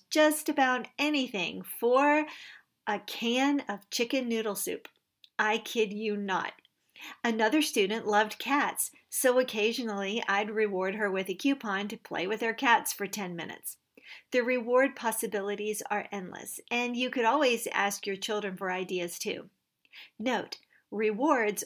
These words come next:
aren't just for kids. Try rewarding yourself if you get your children to follow the set practice schedule. Starbucks, anyone? Number eleven. Here's a bonus tip. Pray about it.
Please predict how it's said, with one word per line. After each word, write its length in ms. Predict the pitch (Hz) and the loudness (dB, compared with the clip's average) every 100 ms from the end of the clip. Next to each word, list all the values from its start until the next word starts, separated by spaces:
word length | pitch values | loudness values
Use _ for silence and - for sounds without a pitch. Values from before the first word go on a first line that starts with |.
| - | -6
aren't 300 | 214 220 208 | -6 -6 -4
just 340 | 208 196 - | -2 -2 -4
for 120 | 185 | -6
kids. 460 | 175 190 - - - _ _ _ - | -8 -6 -8 -8 -12 _ _ _ -8
Try 320 | - 240 240 | -4 -2 0
rewarding 680 | 311 339 233 196 196 196 202 | 2 2 2 -2 -2 -4 -4
yourself 840 | 185 180 - - 320 330 196 185 - - - | -4 -4 -4 -2 0 2 2 0 -4 -12 -2
if 240 | 226 220 | -2 -2
you 120 | 214 | -6
get 260 | 180 202 - | -2 -2 0
your 140 | 233 | -4
children 480 | 226 - 196 185 190 | -4 -4 -4 -2 -4
to 80 | 190 | -6
follow 420 | 190 185 180 190 | -6 -4 -2 -4
the 140 | 190 190 | -6 -6
set 340 | - 165 - | -4 -6 -6
practice 460 | - 233 240 185 180 | -6 -4 -4 -8 -8
schedule. 500 | - - - - - _ - | -10 -10 -10 -12 -16 _ -10
Starbucks, 560 | - 202 196 233 233 262 | -4 -2 0 -2 -4 -4
anyone? 400 | 240 247 262 339 _ _ _ _ _ _ _ - - | -4 -4 -6 -8 _ _ _ _ _ _ _ -20 -4
Number 300 | 233 247 233 | 0 2 4
eleven. 480 | 220 180 147 - - _ _ - | 4 4 0 -4 -16 _ _ -10
Here's 220 | - 339 330 | 2 4 6
a 60 | |
bonus 440 | 226 202 185 175 - | 6 4 2 -6 -10
tip. 240 | - - - _ _ _ _ | -12 -14 -20 _ _ _ _
Pray 300 | - 220 190 | -10 -4 -4
about 280 | 175 175 175 | -2 -4 -4
it. 140 | 175 | -6